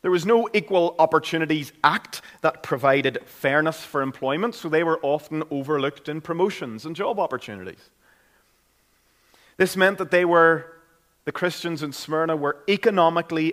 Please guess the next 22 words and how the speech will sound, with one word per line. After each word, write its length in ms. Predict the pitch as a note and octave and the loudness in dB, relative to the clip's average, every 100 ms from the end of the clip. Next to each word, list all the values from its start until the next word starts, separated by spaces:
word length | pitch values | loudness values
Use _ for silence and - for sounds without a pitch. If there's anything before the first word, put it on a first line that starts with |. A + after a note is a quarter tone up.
| - | -4
disadvantaged 1040 | F3 F3+ F3 B2+ F3 F#3 C3 A2 A#2+ - - | -4 -2 -4 -4 -4 -4 -6 -8 -10 -16 -12
and 220 | C3 B2+ | -12 -14
poorer 540 | - - A#2+ A#2+ A#2 D#3 - | -18 -12 -8 -6 -8 -12 -16
than 180 | A#2 - | -16 -10
others. 640 | C3+ C#3 G2+ E2+ - - _ _ _ _ _ _ _ _ _ _ _ _ _ _ _ _ _ _ _ - | -8 -6 -8 -12 -20 -20 _ _ _ _ _ _ _ _ _ _ _ _ _ _ _ _ _ _ _ -10
This 200 | D#3 G3+ | -10 -12
was 140 | - | -14
because 340 | F#3+ - C3+ | -14 -14 -14
of 80 | C#3 | -10
their 160 | C#3 C#3+ | -6 -6
allegiance 480 | B2+ A2 G#2+ A#2+ - | -6 -8 -12 -14 -16
to 80 | D3 | -14
Jesus. 580 | F3+ G#3+ E3 - _ _ _ _ _ _ _ _ _ _ _ _ D#3+ | -12 -12 -16 -20 _ _ _ _ _ _ _ _ _ _ _ _ -8
And 120 | E3 | -6
Jesus 340 | G#3 G3+ A3 | -4 -2 -2
says, 320 | - B3 G#3 | 4 4 6
"I 260 | G3 F3+ F#3+ | 4 2 2
know 320 | F#3 F#3+ G3+ | 0 0 0
all 280 | E3 F3+ F#3+ | 0 0 -2
about 320 | F3 F3 F3 | -4 -6 -8
your 140 | D#3 D#3+ | -8 -8
poverty." 540 | - C#3 B2+ B2 | -8 -10 -10 -12